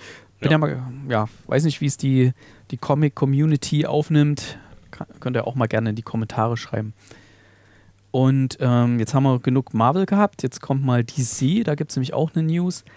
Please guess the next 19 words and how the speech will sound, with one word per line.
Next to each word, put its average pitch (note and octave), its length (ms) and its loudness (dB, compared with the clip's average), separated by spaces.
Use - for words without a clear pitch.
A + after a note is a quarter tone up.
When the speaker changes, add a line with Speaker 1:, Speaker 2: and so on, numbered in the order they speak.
Speaker 1:
dass A#2 240 0
eine, A#2 680 2
eine, A2 920 0
da, C#3 100 -10
es C3 140 -6
gibt - 160 -2
einen C3 100 0
Trailer, D3+ 440 2
den A#2+ 180 0
werde A#2 140 2
ich C3+ 80 -4
auch B2+ 80 0
mal C3 100 2
mit B2 160 -2
verlinken, D#3 460 -4
zu - 220 -4
einer B2+ 240 -2
neuen A#2+ 280 0
Serie, C#3 480 4